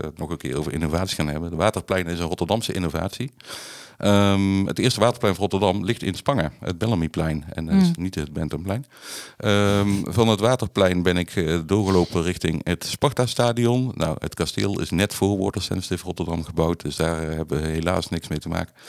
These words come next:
Speaker 1: Maar daarvoor heb je de El Ghazali School, waar de hele schoolplein is omgetoverd van een, eh, betonwoestijn met dertig bij dertig tegels naar een, ja, een, een,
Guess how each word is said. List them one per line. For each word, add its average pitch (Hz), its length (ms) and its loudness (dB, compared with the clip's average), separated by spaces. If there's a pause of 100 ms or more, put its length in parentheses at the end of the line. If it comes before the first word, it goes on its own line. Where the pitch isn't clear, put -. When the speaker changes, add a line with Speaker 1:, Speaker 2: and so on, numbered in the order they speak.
(380)
Speaker 1:
Maar 101 280 6
daarvoor 101 440 4
heb 98 140 -2
je 90 100 2
de 85 120 2
El 92 160 0
Ghazali 92 440 2
School, 82 300 0
waar 80 160 2
de 80 80 -2
hele 92 300 0
schoolplein 92 800 0
is 82 220 -6
omgetoverd 85 1000 2
van 82 320 -4
een, 82 180 -2
eh, 78 300 -2
betonwoestijn 87 800 0
met 82 180 0
dertig 82 260 0
bij 80 140 0
dertig 92 280 -2
tegels 80 340 0
naar 82 300 2
een, 80 220 -4 (560)
ja, 76 240 -2
een, 78 180 0
een, 80 160 -2